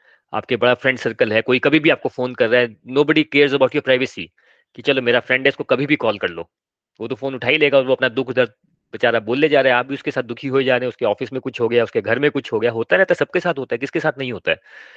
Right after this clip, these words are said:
But बहुत सारा टाइम वेस्ट हो जाता है, क्योंकि आपको कोई नई इन्फॉर्मेशन मिलती है, आपका ब्रेन प्रोसेस करता है, आप उसके बारे में सोचने लगते हो। कोई फ्रेंड आपको बताएगा कि यार मैं आज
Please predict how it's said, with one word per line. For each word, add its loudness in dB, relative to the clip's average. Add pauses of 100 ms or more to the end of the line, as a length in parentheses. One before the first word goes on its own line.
(800)
But 2
बहुत -8
सारा 6
टाइम -2
वेस्ट 4
हो -2
जाता 2
है, 2
क्योंकि -2
आपको -4
कोई 2
नई 2
इन्फॉर्मेशन 0
मिलती -2
है, 4
आपका 2
ब्रेन 0
प्रोसेस -2
करता 0
है, 2
आप -2
उसके -8
बारे 2
में -8
सोचने -4
लगते -4
हो। -2
कोई -6
फ्रेंड 0
आपको -2
बताएगा 2
कि -4
यार 2
मैं -2
आज -2